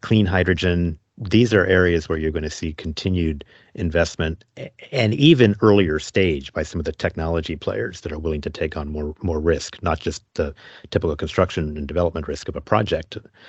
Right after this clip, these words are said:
but, but also technology risk and commercial risk and the risk of, of, of bringing up to commercial scale some of the newer technologies. Uh, those will be big. I think you will continue to see investment as well stimulated by the bill,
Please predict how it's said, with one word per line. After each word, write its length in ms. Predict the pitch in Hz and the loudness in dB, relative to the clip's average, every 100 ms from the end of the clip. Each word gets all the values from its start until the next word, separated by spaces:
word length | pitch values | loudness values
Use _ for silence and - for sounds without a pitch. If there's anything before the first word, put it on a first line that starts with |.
| - _ | -20 _
but, 320 | - 82 76 73 _ - | -6 0 0 -2 _ -4
but 140 | 80 | 0
also 220 | 82 82 76 | 0 -2 -4
technology 560 | - 92 85 82 82 | -4 0 0 0 -2
risk 220 | 76 73 | -4 -6
and 100 | 73 | -8
commercial 380 | - 80 82 - | -6 -2 -2 -2
risk 320 | 78 76 - | -4 -4 -6
and 200 | 73 69 - - - - | -10 -12 -18 -20 -14 -6
the 80 | 80 | -4
risk 220 | 78 - | -2 -2
of, 200 | 71 78 - | -4 -6 -8
of, 320 | 80 73 - _ _ - - - | -6 -6 -10 _ _ -20 -18 -14
of 120 | 73 - _ _ | -14 -16 _ _
bringing 280 | 107 90 80 | 2 2 2
up 100 | 80 | -2
to 80 | - | -8
commercial 360 | - 82 - | -8 -6 -6
scale 340 | 85 - 87 80 | -8 -2 0 0
some 140 | - | -2
of 80 | 80 | -8
the 40 | |
newer 200 | 76 76 | -8 -8
technologies. 600 | - - 87 87 - - - - - _ | -10 -10 -10 -10 -10 -12 -16 -20 -20 _
Uh, 200 | - 76 | -12 -10
those 280 | 98 98 98 | -2 4 4
will 120 | 92 | 2
be 140 | 73 80 | -4 -4
big. 300 | 85 - - _ _ _ _ - | -4 -6 -10 _ _ _ _ 0
I 100 | 202 | 0
think 200 | 123 110 | 0 0
you 60 | |
will 80 | 101 | 0
continue 460 | - 95 - 120 107 | -2 -2 0 0 0
to 80 | 95 | -4
see 200 | - 90 | -4 -4
investment 520 | 85 87 85 - 78 | -2 -2 -2 -4 -6
as 120 | 73 | -2
well 280 | 90 113 92 | 0 2 2
stimulated 520 | - 90 85 82 78 | -2 -4 0 0 0
by 140 | 82 | -2
the 120 | 78 78 | -2 -2
bill, 360 | 82 82 78 | 0 0 -2